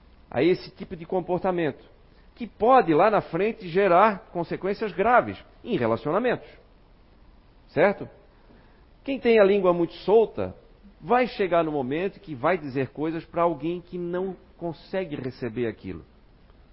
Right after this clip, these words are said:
com toda a calma que os outros já receberam, por exemplo.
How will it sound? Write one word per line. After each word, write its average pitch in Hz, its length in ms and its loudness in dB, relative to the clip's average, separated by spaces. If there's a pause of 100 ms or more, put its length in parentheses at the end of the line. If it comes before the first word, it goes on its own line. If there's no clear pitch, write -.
(380)
com 110 140 -10
toda 113 260 -2
a 104 40 -2
calma 107 500 0 (120)
que 113 80 -10
os 104 140 -10
outros 117 300 -4
já 104 100 -6
receberam, 101 560 -6
por 92 160 -8
exemplo. 90 300 -12